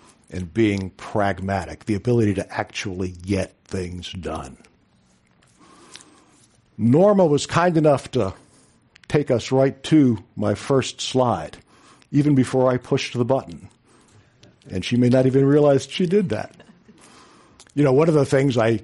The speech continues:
never do is I never cover all the material I bring.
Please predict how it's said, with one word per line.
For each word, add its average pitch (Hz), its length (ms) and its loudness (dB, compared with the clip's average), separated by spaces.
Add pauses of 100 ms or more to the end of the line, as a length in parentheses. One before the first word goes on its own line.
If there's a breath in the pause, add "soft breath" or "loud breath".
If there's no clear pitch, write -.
(120)
never 135 480 2
do 101 460 -2 (320)
is 131 120 -6
I 107 80 0
never 123 420 2
cover 113 460 -2
all 120 300 0
the 110 120 -4
material 101 640 -4
I 87 140 -8
bring. 69 380 -16